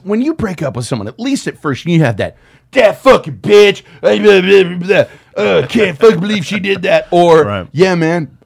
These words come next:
Speaker 1: I was an asshole. I did this and that." <clears throat> But it's like, "Yeah, we just," it's so anticlimactic.
Speaker 2: Yeah.
Speaker 1: It's like reaching the end of the movie where the two guys have the guns on each other and they're like, "Hold on a second. We can just split the treasure." Wait,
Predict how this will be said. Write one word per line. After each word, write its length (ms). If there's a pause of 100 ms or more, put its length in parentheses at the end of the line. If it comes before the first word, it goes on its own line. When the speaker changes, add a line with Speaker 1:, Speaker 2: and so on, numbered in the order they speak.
Speaker 1:
I 140
was 160
an 80
asshole. 600
I 160
did 240
this 220
and 100
that." 320 (240)
<clears throat> 240
But 440
it's 160
like, 180 (160)
"Yeah, 200
we 100
just," 840 (220)
it's 140
so 420
anticlimactic. 1080 (200)
Speaker 2:
Yeah. 340 (180)
Speaker 1:
It's 160
like 160
reaching 400
the 160
end 220
of 60
the 60
movie 240
where 120
the 100
two 220
guys 280
have 120
the 60
guns 280
on 140
each 140
other 60 (120)
and 80
they're 100
like, 60 (160)
"Hold 160
on 80
a 60
second. 260 (540)
We 100
can 100
just 140
split 320
the 60
treasure." 500 (140)
Wait, 320